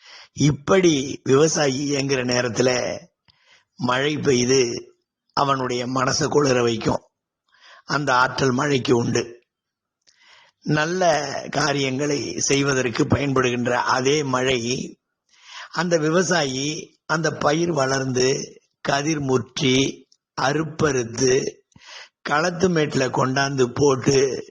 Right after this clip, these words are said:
அதை அடிச்சு தூத்தி வீட்டுக்கு போய் எடுத்துக்கிட்டு போகலாம் அப்படின்னு நினைக்கிற நேரத்திலேயோ,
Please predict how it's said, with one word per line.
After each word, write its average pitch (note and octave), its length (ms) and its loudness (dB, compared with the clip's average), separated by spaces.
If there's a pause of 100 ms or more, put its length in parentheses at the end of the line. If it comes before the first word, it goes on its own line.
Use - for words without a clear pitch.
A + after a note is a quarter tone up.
(600)
அதை D#3 300 -2
அடிச்சு D#3+ 480 2
தூத்தி D3 560 2
வீட்டுக்கு D3+ 440 2
போய் C3 280 4
எடுத்துக்கிட்டு B2+ 460 2
போகலாம் B2+ 840 0 (100)
அப்படின்னு C3 400 0
நினைக்கிற B2+ 460 0
நேரத்திலேயோ, A#2+ 800 2